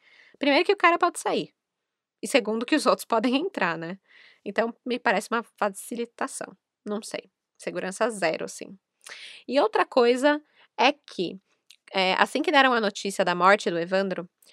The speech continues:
um policial entrevistado ali, um agente carcerário, na verdade. Não era um policial, não. Era um agente carcerário. Ele falou o seguinte pro jornal.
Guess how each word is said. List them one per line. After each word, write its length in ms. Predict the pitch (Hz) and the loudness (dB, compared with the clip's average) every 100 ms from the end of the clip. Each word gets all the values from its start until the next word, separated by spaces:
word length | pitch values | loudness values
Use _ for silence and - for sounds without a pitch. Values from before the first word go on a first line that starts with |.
| _ | _
um 120 | 214 | -6
policial 480 | 220 269 262 - 254 | 0 0 2 4 4
entrevistado 720 | 302 294 277 240 - 185 208 | 4 0 0 0 2 4 4
ali, 200 | 185 175 | 2 -2
um 120 | 196 175 | -2 -2
agente 360 | 170 175 185 | -2 -4 -4
carcerário, 580 | - 185 - 175 165 170 | -6 -4 -2 0 0 -2
na 120 | 170 | -6
verdade. 500 | 170 165 160 - - - | -6 -6 -6 -8 -14 -12
Não 140 | 180 | -8
era 100 | 170 | -6
um 60 | 175 | -6
policial, 360 | 190 180 190 | -8 -6 -6
não. 160 | 180 - | -6 -10
Era 100 | - | -12
um 140 | 175 170 | -12 -10
agente 320 | 175 185 185 | -8 -8 -6
carcerário. 500 | - 202 202 180 - - - - - - | -4 -2 0 -2 -6 -16 -20 -20 -10 0
Ele 160 | 240 | 2
falou 240 | 285 233 226 | 4 4 4
o 40 | |
seguinte 460 | - 285 233 233 - | 0 -4 -4 -8 -10
pro 140 | 202 | -8
jornal. 400 | 202 214 220 - | -4 -4 -4 -10